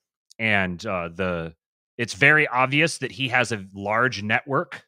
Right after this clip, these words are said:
supporting him, a very powerful network. That's the only reason he's still alive. It, it, it,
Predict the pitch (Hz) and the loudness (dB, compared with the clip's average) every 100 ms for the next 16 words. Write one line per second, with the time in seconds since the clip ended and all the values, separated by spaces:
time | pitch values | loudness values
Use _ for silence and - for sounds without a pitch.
0 | - - - 117 117 127 135 131 110 104 | -12 -10 -6 -2 -2 -2 -2 0 0 -2
1 | - 101 113 - 131 131 143 147 165 - | -2 -4 -4 -4 -2 -2 -2 -6 -6 -14
2 | _ _ 123 - 160 156 135 147 135 117 | _ _ -4 0 2 2 2 2 0 -4
3 | 110 - 127 92 104 87 69 - _ - | -4 -2 -2 -2 -2 -2 -4 -18 _ -10
4 | 120 123 127 151 143 156 | -8 -8 -2 0 0 -2